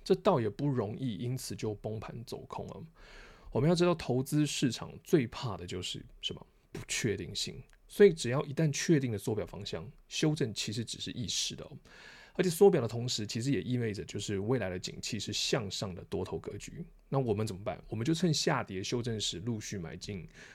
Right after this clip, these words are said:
哦，做一个逢底布局就对了哦。那我们再来看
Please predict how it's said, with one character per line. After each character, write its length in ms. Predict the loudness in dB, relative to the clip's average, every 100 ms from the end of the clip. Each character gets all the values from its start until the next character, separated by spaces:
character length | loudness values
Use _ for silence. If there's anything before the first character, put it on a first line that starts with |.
| -10
哦， 160 | -10 -6
做 200 | -4 -4
一 20 |
个 80 | -4
逢 240 | -2 -2
底 80 | -2
布 160 | -8
局 140 | -10 -10
就 100 | -12
对 180 | -10 -12
了 100 | -10
哦。 160 | -16 -18 _ -20 -20 -20 -20 -20 -20 -20 _ 6
那 380 | 8 8 4 2
我 140 | 2
们 100 | 4
再 80 | 6
来 100 | 6
看 280 | 6 4